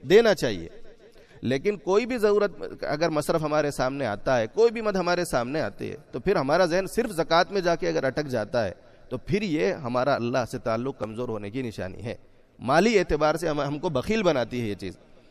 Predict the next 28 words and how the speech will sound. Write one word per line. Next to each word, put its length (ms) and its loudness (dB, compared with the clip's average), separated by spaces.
بخیل 360 -2
ہونے، 480 -4
نہیں 280 -6
ہونے 300 -4
اور 140 -6
سخی 320 -6
ہونے 220 -4
کے 120 -4
اعتبار 380 -2
سے 200 -4
تین 200 2
لیول 340 4
ہیں۔ 100 -12
جو 180 -6
بندہ 240 -2
اپنے 320 2
مال 280 0
کی 140 -2
پوری 520 2
زکوٰۃ 420 0
نکالتا 520 0
ہے 80 -6
وہ 160 -2
بندہ 300 2
نہ 260 2
بخیل 420 4
ہے 100 2
نہ 100 0